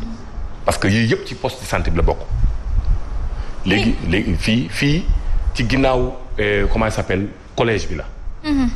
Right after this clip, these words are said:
Speaker 1: Mooy diocèse bi. Il a des problèmes avec le diocèse. Et le dossier est allé à Rome. Jaar na fi mu war a jaar yëpp dem foofu. Parce que dañoo affecté woon diocèse bi suuf. Léegi diocèse bi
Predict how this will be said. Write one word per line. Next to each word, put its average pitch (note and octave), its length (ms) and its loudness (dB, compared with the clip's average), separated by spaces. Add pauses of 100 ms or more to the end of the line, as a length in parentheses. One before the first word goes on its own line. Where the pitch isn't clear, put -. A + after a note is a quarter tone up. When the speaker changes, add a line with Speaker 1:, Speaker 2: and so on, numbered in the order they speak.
(140)
Speaker 1:
Mooy G2+ 640 2
diocèse G2+ 380 0
bi. - 120 -8
Il A2+ 80 2
a C3 100 2
des G2+ 100 0
problèmes A2+ 300 2
avec F2 140 -2
le F2 80 2
diocèse. F#2 540 0 (600)
Et G#2+ 60 2
le G#2+ 100 4
dossier B2 400 2
est G#2+ 60 0
allé A2+ 220 2
à F#2 160 0
Rome. G2+ 260 2 (480)
Jaar A#2+ 200 2
na A#2+ 80 0
fi A#2+ 120 0
mu A2+ 100 4
war G#2+ 120 2
a G2+ 60 -4
jaar G2+ 200 -2
yëpp G#2 160 -2
dem G#2 160 2
foofu. F2 220 -4 (520)
Parce - 140 0
que - 80 0
dañoo C3+ 200 2
affecté - 320 4
woon B2 220 2
diocèse A2 400 0
bi F#2+ 80 -12 (880)
suuf. D#3 240 2 (1600)
Léegi A#2+ 300 2
diocèse C#3 380 0
bi - 140 -2